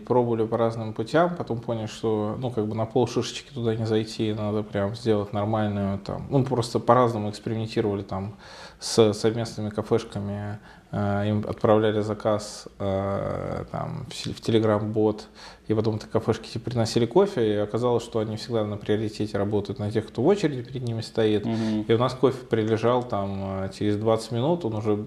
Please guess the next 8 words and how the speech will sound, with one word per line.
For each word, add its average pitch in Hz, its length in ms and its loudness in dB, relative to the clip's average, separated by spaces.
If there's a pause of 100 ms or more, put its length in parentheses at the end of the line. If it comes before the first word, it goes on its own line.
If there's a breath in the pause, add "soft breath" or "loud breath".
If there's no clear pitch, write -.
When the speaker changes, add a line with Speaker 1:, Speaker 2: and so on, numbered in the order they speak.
(120)
Speaker 1:
весь, 110 440 2
э, 101 460 0
вся 117 180 2
пенка 117 340 0
в - 60 -18
капучино, 113 480 -4 (120)
там, 95 160 0 (760 loud breath)
э, 107 520 2